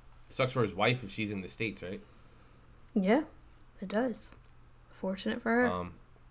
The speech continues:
Speaker 1: so now here's the part of the show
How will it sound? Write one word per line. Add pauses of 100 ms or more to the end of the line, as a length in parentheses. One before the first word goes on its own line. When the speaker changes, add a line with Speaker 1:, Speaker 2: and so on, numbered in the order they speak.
(1600)
Speaker 1:
so
now
here's
the
part
of
the
show